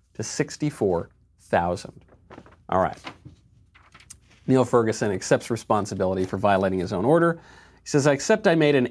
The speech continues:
error of judgment and took the wrong course of action. I have therefore stepped back from my involve-, involvement in the government's scientific advisory group for emergencies. I acted in the belief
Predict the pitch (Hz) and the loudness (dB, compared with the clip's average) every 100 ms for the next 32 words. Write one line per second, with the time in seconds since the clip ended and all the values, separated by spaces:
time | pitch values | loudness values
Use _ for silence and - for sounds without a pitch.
0 | 123 123 139 147 110 117 139 139 135 139 | 2 2 4 0 -2 -2 2 2 2 0
1 | 135 110 107 120 113 107 104 - 107 104 | 0 -2 -4 -2 0 0 0 -2 -4 0
2 | 104 98 - 110 107 - - - - - | 0 0 -2 -2 -4 -8 -20 -20 -20 -8
3 | - 117 110 127 123 113 - 113 101 104 | 0 2 4 4 2 -2 0 0 2 0
4 | 104 107 92 98 104 101 - 120 110 110 | 0 -2 0 2 2 2 -2 -2 0 4
5 | 104 104 107 - 92 95 95 101 92 - | 2 2 -2 -2 -2 -2 0 -2 -4 -2
6 | 98 104 98 95 90 92 92 92 92 92 | -2 -2 -2 -2 0 0 0 -4 -2 -4
7 | - 92 110 139 135 123 131 123 - - | -4 -2 2 2 2 2 2 0 -6 -8
8 | - 104 120 123 - 113 104 101 104 104 | 0 2 4 0 -2 -2 0 0 2 2
9 | 110 | 0